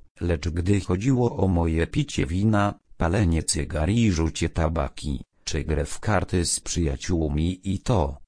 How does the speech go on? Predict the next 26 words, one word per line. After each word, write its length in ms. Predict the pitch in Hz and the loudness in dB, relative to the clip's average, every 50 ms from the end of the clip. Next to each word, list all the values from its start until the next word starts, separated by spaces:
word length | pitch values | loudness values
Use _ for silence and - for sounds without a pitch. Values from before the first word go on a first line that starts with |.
| - - | -8 -4
że 260 | 80 80 90 92 82 | 0 2 2 2 2
graliśmy 760 | 78 98 101 104 110 127 123 120 110 - - 120 117 120 123 | 2 0 0 0 0 0 0 -2 -2 -2 0 2 2 4 4
na 180 | 120 98 87 85 | 4 4 2 0
pieniądze, 840 | - - 80 71 69 80 101 127 139 120 80 73 80 69 67 - - _ - - - | 0 -2 -2 0 2 2 2 4 4 2 2 0 -2 -4 -4 -6 -10 _ -16 -8 -2
to 180 | 113 120 117 | 0 2 2
w 160 | 90 76 85 127 | 2 2 2 0
ogóle 420 | 156 160 151 127 107 87 82 73 | 0 2 2 2 2 2 2 2
się 200 | 71 - 80 82 | 0 -2 0 0
nie 180 | 82 82 82 76 | 2 2 0 0
wahałem. 760 | 76 87 90 - 98 101 92 87 71 67 69 71 69 69 69 - _ - - | 0 0 0 0 0 0 0 0 0 0 -2 -2 -2 -2 -4 -6 _ -8 -2
Owszem, 640 | - 87 64 - - - - 90 101 127 151 160 147 - - - _ | 0 0 0 -2 -4 -4 0 2 4 4 4 2 0 -4 -10 -12 _
uważałem 760 | - 95 90 82 82 82 90 113 120 113 107 110 98 85 80 76 | -2 0 2 2 2 2 2 2 2 4 4 4 4 2 2 0
to 240 | - 85 85 85 | 0 0 0 0
za 220 | 73 73 85 82 80 | 0 0 0 2 2
rzeczy 440 | 85 101 104 - - - 104 95 82 | 2 2 0 0 0 0 0 0 2
właściwe 680 | 80 85 90 87 85 - - 127 123 107 110 143 143 | 2 2 0 0 0 -4 -2 -2 0 2 2 2 0
i 180 | - - - 104 | 0 2 2 4
nigdy 600 | 95 98 104 113 117 123 123 107 90 80 76 76 | 4 4 4 2 2 0 0 0 2 2 2 2
nie 200 | 80 87 95 92 | 2 2 0 0
przyszło 580 | - - - 156 143 - - - 117 117 110 | 0 0 0 0 0 0 -2 0 0 2 4
mi 300 | 104 101 98 98 95 92 | 4 4 4 4 4 2
do 160 | 87 87 98 92 | 2 2 2 0
głowy, 600 | 87 82 78 67 64 - - - 60 60 60 - - - _ _ - | 0 -2 -2 -2 -2 -2 -4 -8 -10 -10 -12 -12 -16 -20 _ _ -6
by 220 | 90 90 117 120 | -2 2 2 2
to 180 | - - 95 - | 2 2 0 0
kwestionować. 1300 | - - - - 156 165 156 - - - 110 104 98 107 104 82 67 64 62 58 - - - - - | -2 -6 -4 -2 -2 -2 -2 -4 -4 -2 0 0 2 2 0 0 -2 -4 -8 -10 -12 -14 -18 -18 -18